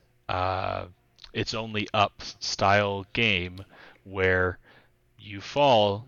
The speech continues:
you fall for a really long time, and you lose a lot of progress. I'm not opposed to that. The catch with this game is it's co-op,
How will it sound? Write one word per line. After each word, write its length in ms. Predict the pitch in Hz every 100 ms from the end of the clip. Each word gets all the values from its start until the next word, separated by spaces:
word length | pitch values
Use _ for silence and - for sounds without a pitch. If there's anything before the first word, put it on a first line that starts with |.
| 98
you 60 |
fall 300 | - - 90
for 200 | 92 92
a 20 | 87
really 300 | 90 98 98
long 280 | 95 95
time, 560 | 98 - 123 104 95 95 269 -
and 180 | - 87
you 120 | 87
lose 180 | 87 85
a 60 |
lot 140 | 87 85
of 60 |
progress. 540 | - 110 95 85 - - - - - -
I'm 140 | 117
not 120 | 175 175
opposed 400 | 147 185 214 -
to 80 |
that. 240 | 92 78 - - - -
The 120 | - _ -
catch 300 | 135 143 -
with 100 | 135
this 160 | 170
game 200 | - 117
is 100 | 104
it's 140 | 98 -
co-op, 460 | - 180 117 71